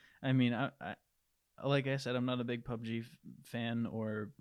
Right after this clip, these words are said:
player, so I don't really know how the popularity is. But, I mean, when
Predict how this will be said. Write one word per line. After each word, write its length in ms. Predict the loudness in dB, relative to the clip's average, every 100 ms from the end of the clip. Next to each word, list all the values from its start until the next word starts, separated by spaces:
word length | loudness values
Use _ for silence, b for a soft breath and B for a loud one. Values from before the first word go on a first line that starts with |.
| -20 -14
player, 440 | -4 0 0 0
so 160 | -4 -4
I 80 | -2
don't 140 | -2
really 240 | -4 -4 -2
know 420 | 0 0 -2 -4
how 100 | -6 -6
the 80 | -4
popularity 680 | -6 -4 -2 -2 -2 -2 -2
is. 240 | -4 -6 b b b b -4
But, 100 | 0
I 20 |
mean, 460 | 2 2 2 0 -8 _ _ _ -18
when 600 | -12 -6 -4 -2 -2